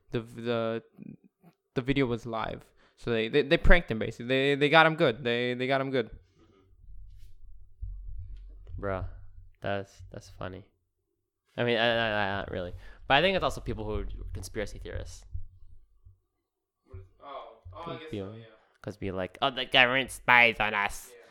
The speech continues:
Speaker 1: Yeah.
Speaker 2: And the robots will take over us." I remember, we, I mean, the only Black Mirror scenes, I, it's not scenes, the only Black Mirror episodes I've seen is actually was in middle school when our
Speaker 1: Yeah.
Speaker 2: teacher showed us,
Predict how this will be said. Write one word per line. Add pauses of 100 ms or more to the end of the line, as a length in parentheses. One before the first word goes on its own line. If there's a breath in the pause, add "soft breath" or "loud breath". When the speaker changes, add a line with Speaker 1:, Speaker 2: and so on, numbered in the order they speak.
(320 soft breath)
Speaker 1:
Yeah.
Speaker 2:
And
the
robots
will
take
over
us." (840 soft breath)
I
remember,
we,
I
mean,
the
only
Black
Mirror
scenes,
I, (120)
it's
not
scenes,
the
only
Black
Mirror
episodes
I've
seen
is
actually
was
in (560)
middle
school (220)
when
our
Speaker 1:
Yeah.
Speaker 2:
teacher
showed
us,